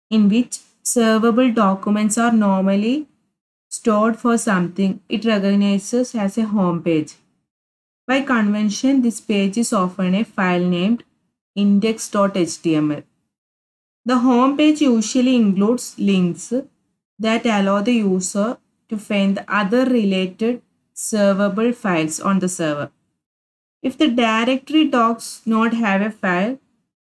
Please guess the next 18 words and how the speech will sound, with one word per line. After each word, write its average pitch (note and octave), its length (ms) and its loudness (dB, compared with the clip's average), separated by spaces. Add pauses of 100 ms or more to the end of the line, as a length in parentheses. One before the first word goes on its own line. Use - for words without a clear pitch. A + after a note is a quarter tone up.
(160)
that G#3+ 220 0
the A#3+ 100 0
server G#3+ 580 0
recognizes F#3+ 1120 -4 (400)
as A3+ 280 0
being G3+ 360 2
a B3 100 2
home F#3+ 400 0
page, D#3+ 360 -2 (760)
a G#3 100 0
directory A3 680 0
listing A3 520 0
is A3+ 220 -2
constructed F#3+ 880 -4 (320)
and G#3 220 -2
returned F#3+ 400 -2
to F#3 100 -2
the B3 280 -2